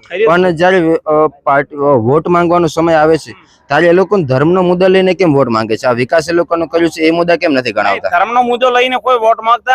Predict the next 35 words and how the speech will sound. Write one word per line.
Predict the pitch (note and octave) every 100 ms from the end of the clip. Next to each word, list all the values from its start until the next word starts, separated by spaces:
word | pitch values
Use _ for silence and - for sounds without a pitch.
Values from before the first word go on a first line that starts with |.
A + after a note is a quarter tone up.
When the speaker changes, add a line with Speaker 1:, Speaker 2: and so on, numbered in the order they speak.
| C4+
Speaker 1:
નથી. | B3+ A#3 -
Speaker 2:
બનાસકાંઠામાં | C#3+ E3 F#3 E3 D#3 E3 G3
હમણાં | E3 D#3
જ |
મોદી | D3 D3
સાહેબે | C3 C3+ C3
બધી | B2+ B2 A3
વાત | B2
Speaker 1:
પણ | G3+
Speaker 2:
કરી. | -
Speaker 1:
ચલો, | A3+ B3
એ | A3 A3+
તો | A#3
એક | A#3
વાત | G#3+ A3+
છે | F#3 A#3
કે | C#4 _ _ - B2+
એક |
Speaker 2:
બનાસકાંઠા | C3 B2 A#3 A#2
આપણે | A#2 A#2+
Speaker 1:
આપણા | A#2+ G#2+ _ _
ધર્મના | D3 E3+ G#3+ A#3
મુદ્દા | G#3+ A3+ A3
નામે | A3 A3
કદાચ | F#3+ G#3+ G3
એ, | G#3+
અ, | F#3 F3+ F3 D#3
વિરોધ | F3 F#3+
પાર્ટી | F#3+ F#3+ G3+
એમના | G3+ G3 - F#3+ G3 F#3 E3+ D#3+
ધ્યાન | C#3 E3 F#3
ઉપર | F#3 F#3
લાવતા | F3+ F#3+ B3
હશે | F#3 E3+
વાત | E3+ -